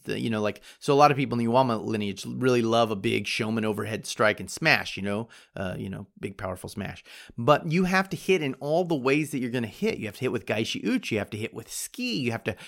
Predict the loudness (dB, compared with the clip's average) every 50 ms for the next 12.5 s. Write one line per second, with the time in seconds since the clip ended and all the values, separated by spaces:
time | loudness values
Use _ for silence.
0 | -20 _ -6 0 2 2 4 2 0 0 0 2 2 2 2 0 -2 -2 -2 0
1 | 0 0 2 4 4 2 2 0 0 0 0 0 0 -4 -8 -16 -14 _ 0 2
2 | 2 4 2 0 2 2 2 2 0 0 2 2 2 2 0 _ -2 -2 -2 2
3 | 4 4 4 4 4 2 -2 -2 -8 0 0 2 4 4 4 4 4 4 2 -2
4 | -6 -8 -6 -2 0 0 0 0 -2 -2 -2 -4 -12 -18 -4 _ 2 2 2 2
5 | 2 4 6 6 6 4 2 -2 0 0 0 0 2 -2 -2 -4 -4 -8 -8 -8
6 | -6 -4 -2 -2 -2 -2 -2 -4 -4 -4 -2 -2 -4 -4 -4 -4 0 2 2 4
7 | 4 4 2 2 0 0 2 4 2 2 2 -2 -2 -2 -2 -2 -2 -6 -4 -4
8 | -4 -4 -4 -6 -6 -8 -10 -16 -20 -20 _ _ _ _ 0 4 6 6 6 6
9 | 4 0 2 2 0 0 2 2 0 0 -2 -4 _ -4 -4 -2 -2 2 2 2
10 | 2 2 -2 -4 -2 0 0 0 0 -2 0 0 0 0 0 -2 -4 -6 -2 0
11 | 0 0 0 -4 -6 -4 -2 -2 -4 -4 -6 -12 -12 -6 -4 -4 -4 -4 -6 -6
12 | -6 -6 -6 -10 -12 -14 -16 -18 -18 _